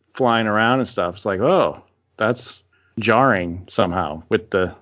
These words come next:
overall vibe of what's going on here. Are you trying to be a low-key, low-budget horror film, or are you trying to be a superhero movie?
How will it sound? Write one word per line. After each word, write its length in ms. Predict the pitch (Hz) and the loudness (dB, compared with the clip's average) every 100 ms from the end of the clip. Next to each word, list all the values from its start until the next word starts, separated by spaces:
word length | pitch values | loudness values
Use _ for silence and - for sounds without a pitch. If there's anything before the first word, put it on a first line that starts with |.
| - | -2
overall 440 | 117 101 101 98 | -2 2 2 2
vibe 360 | 95 101 104 98 | 4 4 6 4
of 100 | 90 | 0
what's 160 | 98 - | -4 0
going 240 | 101 98 | 0 2
on 180 | 107 123 | 2 2
here. 220 | 104 73 | 0 -2
Are 120 | 87 | -2
you 80 | 95 | -2
trying 220 | - 113 | 0 0
to 60 | 104 | 2
be 120 | 107 | 2
a 60 | 98 | 2
low-key, 680 | 104 107 - 113 110 110 107 | 2 2 0 0 2 2 -2
low-budget 540 | 113 110 104 104 104 104 | 0 0 2 2 2 0
horror 280 | 107 123 131 | 0 0 0
film, 360 | 160 156 165 | -2 -2 0
or 40 | 110 | 0
are 40 | |
you 120 | 98 | 0
trying 220 | 98 107 104 | 0 0 2
to 60 | |
be 80 | 104 | 2
a 60 | 101 | 0
superhero 460 | 135 135 104 98 | 0 0 0 0
movie? 400 | 92 87 87 85 | -2 -4 -4 -8